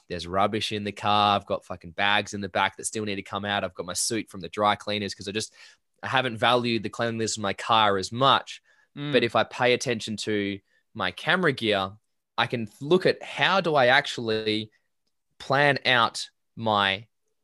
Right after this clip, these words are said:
Speaker 1: camera gear? How do I plan out this podcast that we're gonna do? When it comes to me filming a vlog, how do I plan that out?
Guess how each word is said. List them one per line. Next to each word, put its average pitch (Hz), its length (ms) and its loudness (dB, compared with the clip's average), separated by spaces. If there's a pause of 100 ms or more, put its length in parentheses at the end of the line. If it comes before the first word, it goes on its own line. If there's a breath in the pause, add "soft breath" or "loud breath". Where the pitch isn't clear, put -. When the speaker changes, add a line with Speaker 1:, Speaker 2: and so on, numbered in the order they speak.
(120)
Speaker 1:
camera 117 240 -2
gear? 90 240 -6
How 135 180 2
do 151 60 2
I 139 80 4
plan 117 380 0
out 104 180 0
this 104 120 -4
podcast 104 520 -2
that - 60 -10
we're - 60 -14
gonna 90 160 -8
do? 90 280 -4 (320 loud breath)
When 123 160 0
it 117 60 -2
comes 117 240 -4
to 117 80 -10
me 110 80 -6
filming 113 340 -4
a 104 60 -4
vlog, 101 280 -2
how 117 220 2
do 123 80 4
I 110 80 4
plan 104 360 -4
that 92 100 -2
out? 98 280 0